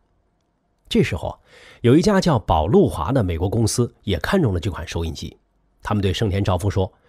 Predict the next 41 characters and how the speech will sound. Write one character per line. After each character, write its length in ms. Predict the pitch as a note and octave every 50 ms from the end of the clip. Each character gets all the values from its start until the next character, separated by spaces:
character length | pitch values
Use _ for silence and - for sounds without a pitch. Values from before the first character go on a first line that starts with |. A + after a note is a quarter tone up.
| _ _ - - -
：“我 80 | - G#2+
们 120 | A2+ C3
决 100 | B2 A2+
定 200 | B2 C3+ C3+ A2+ - _ _ -
订 180 | G#3 F3+ C3+
购 200 | A2+ - D#3 - -
十 280 | - - - - A2 A2+
万 200 | D#3 F#3 D3+ F2+
台。” 200 | - - - - _ _ _ _ _ _ _ _ _ _ _ _ _ _ _ _ _ _ _
对 140 | - F#2+ F2
当 220 | - A2 A#2+ B2+
时 100 | A#2 -
的 80 | F#2+ F#2+
索 220 | G2 - - D#2
尼 80 | D2+ D#2+
来 120 | D2+ D#2+
说， 260 | D#2+ - - - D#2+ - _ - - -
这 140 | - - B2+
简 240 | - G#2 E2+ D#2 D2+
直 100 | F2 G2+
是 140 | F#2 G#2+
闻 300 | G2+ E2+ F#2 G2+ B2 D#3+
所 160 | D#3 - F#2+ E2+
未 160 | F#2+ C3 A2+
闻 120 | E2+ E2
的 80 | E2+ G2
大 240 | - - - - -
订 140 | - F2
单。 240 | D2+ - F#2 E2 - _ _ _ _ _ _ - - -
盛 240 | - - - F#3 D#3+
田 160 | A#2+ B2 C#3+
昭 160 | C#3 D#3+ D#3 D3+
夫 120 | - E3
激 160 | D3+ - F#3+
动 160 | G3 G3 D#3+
得 100 | B2 G#2
差 180 | G#2 - - E3+
点 120 | B2+ F#2 G2
晕 180 | G2+ C3+ G#3+
过 120 | A3 D#3+ G2+
去。 200 | - - -